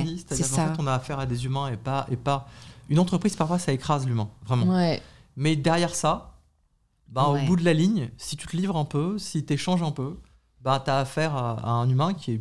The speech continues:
Speaker 1: peut avoir envie de t'aider, qui peut avoir,
Speaker 2: Mm.
Speaker 1: qui peut avoir envie d'aller au-delà de, de, de ses autorisations, qui peut
Speaker 2: Qui a envie
Speaker 1: avoir,
Speaker 2: de partager
Speaker 1: voilà,
Speaker 2: le succès
Speaker 1: peur.
Speaker 2: aussi avec
Speaker 1: Ouais.
Speaker 2: toi, tu
Speaker 3: Mm.
Speaker 2: vois, qui
Speaker 3: Mm. Ouais, ouais, qui
Speaker 2: qui
Speaker 3: est
Speaker 2: a envie,
Speaker 3: animé. Euh, de toute
Speaker 2: ouais.
Speaker 3: façon, c'est embarquer les gens un peu, en
Speaker 2: Ouais.
Speaker 3: fait, je me rends compte, c'est, c'est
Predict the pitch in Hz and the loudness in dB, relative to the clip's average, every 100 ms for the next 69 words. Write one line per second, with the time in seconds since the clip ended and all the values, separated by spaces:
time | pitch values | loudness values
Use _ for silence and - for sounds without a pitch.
0 | - - 147 135 127 127 131 165 139 139 | -6 -4 0 0 0 -2 -4 -4 -4 -4
1 | 147 - 135 127 143 135 127 117 - _ | -6 -8 -2 0 2 0 -2 -8 -18 _
2 | - 123 143 139 135 135 131 143 139 131 | -14 -4 0 0 2 0 0 2 2 4
3 | 139 135 143 151 139 131 127 123 127 123 | 2 2 2 2 2 2 2 0 0 0
4 | 120 123 135 127 127 135 151 151 139 139 | -2 -4 -2 -2 0 -2 -2 -4 -4 -4
5 | 143 127 123 196 - 120 - 131 180 185 | -6 -6 0 2 2 2 0 0 0 -2
6 | - 185 - 139 180 - 156 143 135 143 | -4 -6 0 0 0 -2 -4 -2 -4 -4
7 | - 190 196 185 170 160 156 143 139 139 | -6 -2 0 2 2 2 0 -4 -6 -6
8 | 135 131 139 185 202 185 147 - _ _ | -6 -4 0 2 2 2 -2 -8 _ _
9 | _ _ - 175 196 190 - 156 143 151 | _ _ -6 0 2 2 2 0 2 2
10 | 165 180 185 180 190 - 202 208 156 151 | 2 2 4 4 4 2 0 0 2 0
11 | 151 180 165 165 220 208 143 156 147 147 | 0 0 2 2 2 0 0 2 2 0
12 | 135 143 135 127 147 135 139 127 123 - | -2 -2 -4 -4 -6 -4 -4 -4 -4 -2
13 | 131 120 | -2 -2